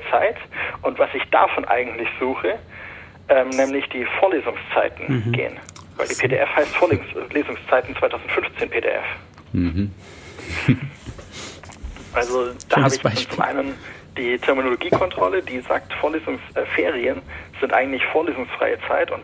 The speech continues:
Speaker 1: dann die, äh, antonyme, äh, Beziehung. Wenn ich das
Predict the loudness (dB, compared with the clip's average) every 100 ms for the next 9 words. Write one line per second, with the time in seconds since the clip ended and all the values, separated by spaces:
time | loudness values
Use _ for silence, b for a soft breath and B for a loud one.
0 | 0 2 2 -6 B B B B B -10
1 | -6 -4 -6 -10 -4 0 2 2 0 -2
2 | -4 -4 -6 -8 -12 -4 -2 -2 -4 -6
3 | -2 -2 -4 B B B -18 0 2 2
4 | -2